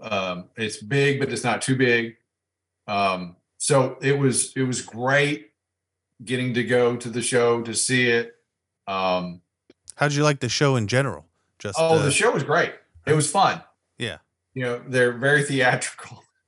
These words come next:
Speaker 1: It's funny.
Speaker 2: And
Speaker 1: You
Speaker 2: that,
Speaker 1: know?
Speaker 2: and that careen around, the, the girl singer.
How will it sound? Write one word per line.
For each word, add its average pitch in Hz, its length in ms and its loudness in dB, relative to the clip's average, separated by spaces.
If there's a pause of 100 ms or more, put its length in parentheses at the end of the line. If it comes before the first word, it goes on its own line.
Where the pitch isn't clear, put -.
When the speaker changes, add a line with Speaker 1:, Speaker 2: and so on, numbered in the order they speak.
Speaker 1:
It's 131 160 -4
funny. 135 460 0 (600)
Speaker 2:
And 104 120 -6
Speaker 1:
You 120 100 2
Speaker 2:
that, - 40 4
Speaker 1:
know? 113 260 0 (140)
Speaker 2:
and 123 140 0
that 147 120 0
careen 143 360 2
around, 131 400 2
the, 104 300 2 (140)
the 107 80 -6
girl 131 380 2
singer. 104 500 -6